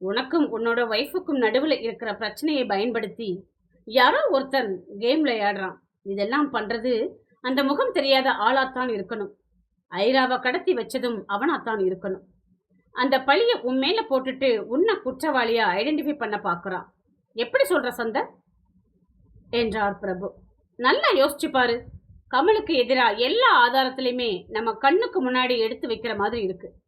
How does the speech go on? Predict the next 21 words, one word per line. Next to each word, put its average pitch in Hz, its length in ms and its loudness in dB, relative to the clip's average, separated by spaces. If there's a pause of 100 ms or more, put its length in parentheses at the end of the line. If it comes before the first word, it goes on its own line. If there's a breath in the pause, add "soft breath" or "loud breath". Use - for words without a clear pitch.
(680)
எதையுமே 403 440 4 (200)
தேடி 453 340 0
போய் 285 220 0
கண்டுபிடிக்க 254 560 -2 (500)
எல்லாத்தையுமே 339 640 4
இங்க 294 220 2
இருந்தே 277 280 2
ஒருத்தன் 226 400 -2 (140)
ஒண்ணு 311 260 2
ஒண்ணா 262 240 0
செய்யற 240 300 -2
மாதிரி 214 300 -2
இருக்குது. 185 320 -6 (720)
கமல் 480 320 2
சொல்றது 294 360 0
உண்மைனா 233 480 2 (300)
கமலை 294 360 2
மாட்டிவிட 240 500 -2
பாக்குறாங்க. 180 540 -4 (800)
யாரா 427 340 4
இருக்கும்?" 277 400 -2